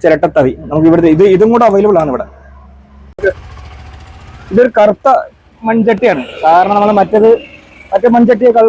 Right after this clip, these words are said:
കുറച്ചുകൂടി ബലം കൂടെ ഉള്ളതാണ്. കാരണം ഇത് നമ്മൾ മയക്കേണ്ട ആവശ്യമില്ല. കാരണം നമ്മൾ മറ്റേതായിട്ടൊന്ന് അല്ലെങ്കിൽ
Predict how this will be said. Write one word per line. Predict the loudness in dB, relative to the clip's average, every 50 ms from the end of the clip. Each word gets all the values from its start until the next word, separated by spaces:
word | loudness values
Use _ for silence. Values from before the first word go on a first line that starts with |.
| 0 -2
കുറച്ചുകൂടി | -4 -4 -2 -2 0 2
ബലം | 2 2 2 2 0
കൂടെ | 0 0 2
ഉള്ളതാണ്. | 2 2 0 0 0 -2
കാരണം | -2 -4 -4
ഇത് | -4 -4 -4
നമ്മൾ | -4 -2 -2 0
മയക്കേണ്ട | 0 0 0 -2 -2 -2 0 2
ആവശ്യമില്ല. | 2 2 2 0 -2 -2 -2 -2 -4 -4 -6 -10 -20 -20 -20 -20 -14 -8 -4
കാരണം | -2 -2 -2 -2 -2
നമ്മൾ | -2 -2 -4 -4
മറ്റേതായിട്ടൊന്ന് | -6 -4 -2 0 0 0 0 0 0 0 0 -2 -4 -6 -14 _ _ -4 -2
അല്ലെങ്കിൽ | -2 0 -2 -2